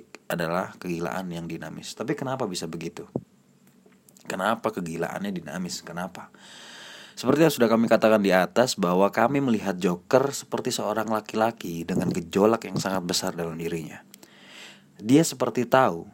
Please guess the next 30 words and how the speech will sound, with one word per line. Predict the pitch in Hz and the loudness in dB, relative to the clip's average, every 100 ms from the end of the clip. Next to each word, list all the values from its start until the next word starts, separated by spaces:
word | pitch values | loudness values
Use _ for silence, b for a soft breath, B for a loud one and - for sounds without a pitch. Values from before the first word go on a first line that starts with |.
| - | 2
Joker | 208 202 | 4 4
seperti | 135 - 110 123 | 0 -2 -2 2
tahu | 131 120 92 | 4 4 4
bahwa | 95 | 4
dia | 113 | 4
memang | 131 120 110 | 2 0 -2
gila. | 107 104 - - - - - - | 0 0 -2 -12 -20 -16 -10 -8
Tapi | - 113 | 0 2
di | 113 | 2
satu | 85 82 87 | 0 -2 -4
sisi, | - - - 82 - B B | -2 -2 -4 -8 -16 B B
ketika | - 101 101 | -6 -4 0
dirinya | 95 95 98 98 | 0 2 2 2
menyadari | 98 95 92 87 104 151 | 2 2 0 2 2 2
bahwa | 123 85 82 | 0 0 -2
dia | 82 82 | -4 -6
gila, | 82 110 98 80 B B B B - | -2 -2 -2 -6 B B B B -6
Joker | 87 80 123 117 | -6 -2 0 0
bus-, | 92 85 - 92 | -2 -6 -6 -4
berusaha | 90 87 92 98 | -2 0 -2 0
mengontrol | 113 107 92 90 107 113 117 117 | 0 0 0 0 0 4 4 4
kegilaan | - 90 87 82 - 95 | 0 -4 -2 -2 -2 -2
itu | 95 117 - 92 90 - | 0 0 0 -4 -4 -4
agar | 87 87 85 85 | -6 -4 -6 -4
dia | 85 85 104 - | -4 -2 -2 -6
terlihat | - 95 90 87 - 87 | -8 -6 -4 -6 -6 0
normal | 95 101 117 82 78 | 2 2 0 -4 -8
seperti | - - - - - | -12 -10 -10 -8 -6
orang | 90 80 80 82 | -6 -6 -8 -10
lain. | - - | -10 -12